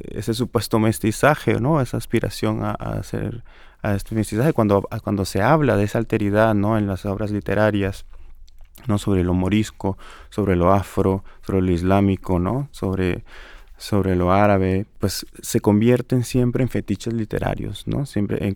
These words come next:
y culturalistas, ¿no? O sea, se, siempre están invitados o representados de una forma en la cual se, se despolitiza, ¿no?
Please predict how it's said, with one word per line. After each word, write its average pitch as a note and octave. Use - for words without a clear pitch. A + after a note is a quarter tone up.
y A2
culturalistas, G2
¿no? A#2
O -
sea, -
se, -
siempre A#2
están A2
invitados A2
o G#2+
representados G2+
de G#2+
una G#2
forma A2+
en G#2+
la G2
cual A2
se, -
se -
despolitiza, F#2
¿no? B2+